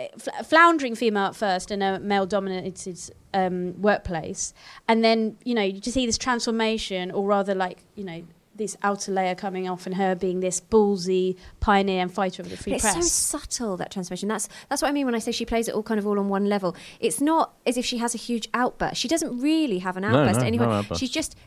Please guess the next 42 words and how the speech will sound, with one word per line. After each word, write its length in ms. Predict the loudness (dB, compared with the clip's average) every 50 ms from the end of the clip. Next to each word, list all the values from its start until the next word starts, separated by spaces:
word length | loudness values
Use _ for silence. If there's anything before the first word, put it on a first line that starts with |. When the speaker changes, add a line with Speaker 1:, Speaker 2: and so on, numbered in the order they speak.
| -18 -8
Speaker 2:
very 260 | -4 -2 -2 -2 0
kind 140 | 2 2 4
Speaker 1:
No, 60 | 6
Speaker 2:
of 0 |
Speaker 1:
it's 20 |
Speaker 2:
slowly, 120 | 6 6 6
Speaker 1:
just 160 | 6 4 2
Speaker 2:
uh, 40 | 2 0
she 140 | -2 -2
slowly 480 | -2 -2 -2 0 2 4 4 6 6 4 2
Speaker 3:
Mm. 60 | 2
Speaker 2:
unfurls. 380 | 0 0 -2 -4 -4 -2 2 4
Speaker 3:
She's 100 | 6 6
a 80 | 6 6
pro. 300 | 6 8 8 8 8 6 4 0 -4 -6 -10 -4
Speaker 2:
Yeah, 260 | 2 4 6 6 6 4
she 180 | 0 -2 -4 -4
is 120 | -4 -4
a 60 | -6
pro. 180 | -8 -6 -2 0
Speaker 3:
She's 140 | 0 0 0
a 40 |
pro. 280 | 0 0 0 0 0 -2 -6 -6
Speaker 2:
What 100 | -4 -4
did 140 | -2 -2
you 240 | 0 0 2 2 0
think, 280 | 0 -2 -6 -6 -6 -8
Boyd? 360 | -10 -10 -10 -10 -12 -12 -6 0
Speaker 3:
I'm 100 | 2 4 4
gonna 100 | 4 4
shock 320 | 6 6 4 4 4 -2
you. 160 | -4 -4 0 4
Speaker 2:
Oh 180 | 6 8 8 8
my 260 | 8 6 6 6 6
God. 720 | 4 2 0 2 4 4 4 4 4 4 4 4 4 2 0
Did 140 | -4 -8 -6
you 40 | -4
not 140 | -4 -4 -2
like 300 | -2 -2 -2 -4 -4 -4
it? 320 | -4 -2 -2 -4 -6 -10 _ _ _ _ _ _ _ _ _ -10
Speaker 3:
I 80 | -8
was 180 | -6 -6 -6 -8